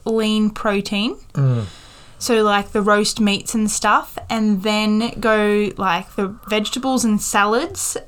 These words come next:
Speaker 1: um, and then the yummy stuff. So,
Speaker 2: Mm.
Speaker 1: like, the carbs and fats, I guess. So, like, potato bake, pasta bake, cheese. I don't know
Speaker 2: Mm.
Speaker 1: what, like,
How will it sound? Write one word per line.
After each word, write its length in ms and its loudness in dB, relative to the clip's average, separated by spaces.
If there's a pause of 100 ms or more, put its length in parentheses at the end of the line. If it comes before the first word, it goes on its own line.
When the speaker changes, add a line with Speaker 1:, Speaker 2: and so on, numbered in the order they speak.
(140)
Speaker 1:
um, 480 2 (120)
and 460 0
then 640 0 (760)
the 140 0
yummy 320 2
stuff. 380 -2
So, 180 2
Speaker 2:
Mm. 40 4
Speaker 1:
like, 760 0
the 100 -4
carbs 340 0
and 160 -2
fats, 240 -4
I 60 -4
guess. 240 -6
So, 80 -6
like, 260 -6
potato 520 -4
bake, 640 -4 (640)
pasta 640 -2
bake, 920 -8 (400)
cheese. 680 -6
I 60 -4
don't 120 -2
know 160 2
Speaker 2:
Mm. 40 -2
Speaker 1:
what, 180 -6 (160)
like, 280 -4